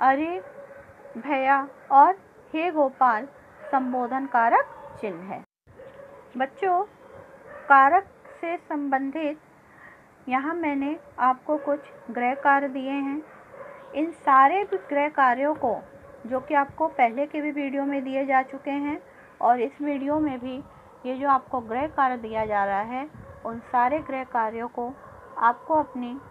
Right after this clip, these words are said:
हिंदी की नोटबुक में लिखना है, पढ़ना है। सारी कारक की जो मैंने अभी बताया, उसकी परिभाषा, उसके भेद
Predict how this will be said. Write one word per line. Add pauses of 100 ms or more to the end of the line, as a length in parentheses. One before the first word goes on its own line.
(420)
हिंदी
की
नोटबुक
में
लिखना
है, (480)
पढ़ना
है। (520)
सारी (420)
कारक
की
जो
मैंने
अभी
बताया,
उसकी
परिभाषा,
उसके
भेद